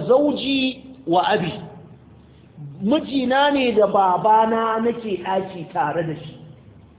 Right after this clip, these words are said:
Tun daga ranan da aka ɗauko gawan Sayyidina Umar, aka binne shi a ɗakinta, ta ce, "Ma khala'tu thiyabi." Ta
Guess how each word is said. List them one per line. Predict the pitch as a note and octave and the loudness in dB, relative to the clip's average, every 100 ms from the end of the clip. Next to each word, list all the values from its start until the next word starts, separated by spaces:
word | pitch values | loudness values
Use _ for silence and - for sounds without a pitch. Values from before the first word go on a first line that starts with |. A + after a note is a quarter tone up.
| - - - - | -20 -20 -10 -2
Tun | D#4+ E4 | -2 0
daga | C#4 G3 A#3 | 0 4 4
ranan | A#3 B3 A#3+ B3 C4 B3+ | 6 4 4 4 2 2
da | A3+ - - | 2 0 0
aka | - - G#3+ | 0 0 2
ɗauko | G#3+ G#3+ - G#3+ G3 | 0 -2 0 2 2
gawan | F3+ G#3+ G#3+ A3+ G#3+ | 2 4 6 4 2
Sayyidina | G3 F#3 F3 D#3+ E3+ | 2 2 2 0 0
Umar, | D#3 B2+ - - - - - | 0 -2 -6 -16 -18 -2 0
aka | - C4+ | 2 2
binne | G3 B3+ C4 C4 A#3 | 4 4 4 2 0
shi | - B3 | 0 0
a | G#3+ | 0
ɗakinta, | - G3+ G3 F3+ D#3+ - - - - | 2 2 2 -2 -2 -4 -8 -16 -12
ta | F#3 F#3 | -10 -6
ce, | G3+ F3+ | 0 4
"Ma | G3 A3+ A3+ | 6 6 4
khala'tu | G#3+ G#3 A3 A#3 A#3 A3+ G3+ G#3 | 2 4 4 2 0 -2 -2 -2
thiyabi." | G3 G#3 G#3 F#3+ D#3+ - - - - - - - - - - | 2 4 4 2 -4 -8 -14 -18 -20 -20 -20 -20 -20 -20 -14
Ta | - | -6